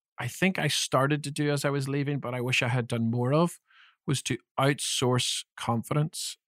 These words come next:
<laughs> And stick with me here, Jenny. I don't mean go online and search for outsource confidence and find a supplier. That's not what I mean. <laughs> But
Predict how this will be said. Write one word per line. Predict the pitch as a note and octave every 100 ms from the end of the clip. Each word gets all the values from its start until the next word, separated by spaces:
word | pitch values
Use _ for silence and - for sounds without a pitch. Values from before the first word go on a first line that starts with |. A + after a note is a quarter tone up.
| - - _ - _ C3+
<laughs> | - F#3+ C3+ C#3+ - G3 F#3 E3+ -
And | D#3 D3
stick | - G3+
with | D#3 B2
me | C3 B2+
here, | C3
Jenny. | B2+ C#3 C3+ C3+
I |
don't | C#3+ E3 D3
mean | C3+
go | B2+ C#3
online | B2+ B2 A#2+ B2
and | A#2+
search | - B2 -
for | B2 -
outsource | B2 A#2+ B2 A#2 -
confidence | A#2+ A#2 B2 A#2 -
and | A2+
find | B2 A#2
a | A2+
supplier. | A2+ - A2 A2+
That's | A2+ A#2 -
not | B2+ G2+
what | G#2
I | G#2
mean. | G#2 A#2+ - D#3+ -
<laughs> | _
But | D#3 D#3